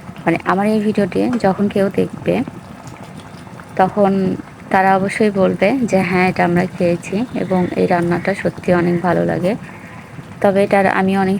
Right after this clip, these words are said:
ফ্যান হয়ে গেছি। এখন থেকে কখনো রান্না করলে এভাবেই রান্না করব। তো আমার আজকের এই ভিডিওটি কেমন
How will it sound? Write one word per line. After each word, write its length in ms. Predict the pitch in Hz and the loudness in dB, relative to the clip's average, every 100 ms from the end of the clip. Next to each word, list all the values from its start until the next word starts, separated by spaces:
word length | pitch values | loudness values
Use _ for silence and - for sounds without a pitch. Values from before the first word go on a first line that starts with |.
| - | 0
ফ্যান 160 | 180 | 2
হয়ে 220 | 190 185 180 | 2 2 2
গেছি। 340 | 175 175 - 247 - - - - - - - - | 0 -2 -2 -4 -4 -20 -20 -20 -20 -20 -18 -2
এখন 220 | 175 196 190 | -2 0 0
থেকে 240 | 190 180 180 | 0 0 0
কখনো 260 | 180 180 190 | 0 0 0
রান্না 320 | 180 175 175 | 2 2 2
করলে 340 | 180 180 175 180 269 - | 0 0 2 2 0 0
এভাবেই 320 | 185 180 175 175 | 0 2 4 2
রান্না 240 | 170 170 170 | 2 0 0
করব। 200 | 165 160 175 - - - - - - - - - - - - - - - - - - | 0 0 0 -4 -8 -20 -20 -16 -16 -16 -18 -18 -18 -18 -18 -16 -16 -16 -16 -18 -12
তো 120 | - 202 196 | 0 2 4
আমার 260 | 208 202 214 | 2 2 2
আজকের 320 | 214 - 214 214 | 0 0 2 2
এই 60 | 202 | 2
ভিডিওটি 420 | 202 208 196 - 247 339 - | 0 0 0 2 0 0 2
কেমন 260 | 208 190 | 2 2